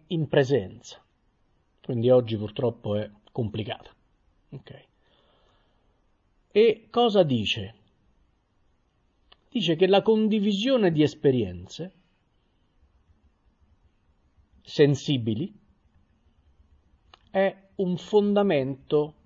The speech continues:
per un'etica. Un'etica vuol dire un sistema di rapporti, ehm, e di relazioni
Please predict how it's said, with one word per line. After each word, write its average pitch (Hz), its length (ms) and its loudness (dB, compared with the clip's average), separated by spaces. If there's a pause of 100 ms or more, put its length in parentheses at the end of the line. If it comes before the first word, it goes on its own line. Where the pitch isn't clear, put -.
(240)
per 160 200 4
un'etica. 120 680 0 (1080)
Un'etica 165 440 0
vuol 143 140 0
dire 165 220 4
un 139 120 0
sistema 185 840 -2 (300)
di 131 240 -4
rapporti, 131 920 -2 (640)
ehm, 107 840 -6 (160)
e 131 180 -8
di 131 140 2
relazioni 160 960 2